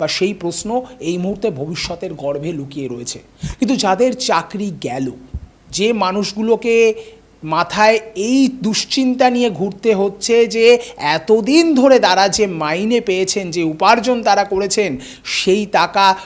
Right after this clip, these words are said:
সুদ সমেত ফেরত দিতে হবে, সেই মানুষগুলোর মনের অবস্থা কী,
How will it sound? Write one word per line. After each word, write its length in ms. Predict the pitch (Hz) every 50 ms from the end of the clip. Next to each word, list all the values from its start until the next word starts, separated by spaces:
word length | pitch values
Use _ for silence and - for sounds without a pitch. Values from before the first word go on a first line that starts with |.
| - -
সুদ 480 | - - - - - 277 277 233 196 196
সমেত 560 | - - - - - 214 220 269 277 220 - - -
ফেরত 200 | 202 190 190 170
দিতে 300 | 160 185 180 - 196 175
হবে, 280 | 156 160 143 123 110 - - - - - -
সেই 240 | - - 180 190 214
মানুষগুলোর 560 | 202 180 180 190 175 175 202 214 220 220 208
মনের 280 | 180 165 165 185 185
অবস্থা 380 | 180 170 180 185 - - 214 185
কী, 240 | - - 233 269